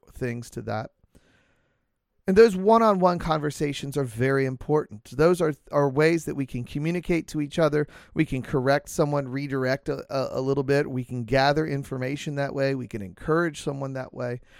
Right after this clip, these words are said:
So those one-on-one conversations are good. We also have small group conversations. If you think about, uh, maybe it's after church and you're standing in the parking lot with a group of two or three or five,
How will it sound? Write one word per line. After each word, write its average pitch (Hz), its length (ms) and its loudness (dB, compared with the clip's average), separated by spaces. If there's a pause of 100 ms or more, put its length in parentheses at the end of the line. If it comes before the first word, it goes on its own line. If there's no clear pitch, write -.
(160)
So 190 160 4
those 214 200 8
one-on-one 165 600 2
conversations 135 760 -4
are 110 120 -6
good. 110 260 -6 (920)
We 185 100 8
also 226 280 4
have 165 400 2
small 156 380 2
group 180 240 0
conversations. 117 800 -4
If 117 100 -4
you 123 80 -2
think 123 240 -2
about, 127 420 -2
uh, 123 140 -2
maybe 139 340 -4 (220)
it's 160 180 0
after 151 300 2
church 143 340 0
and 127 80 -10
you're 131 120 -6
standing 135 380 -4
in 123 80 -6
the 127 60 -4
parking 135 380 -4
lot 123 260 -2
with 123 140 -6
a 120 60 -8
group 131 240 -4
of - 80 -10
two 147 180 0
or 135 80 0
three 135 380 -4
or 123 80 -4
five, 131 500 0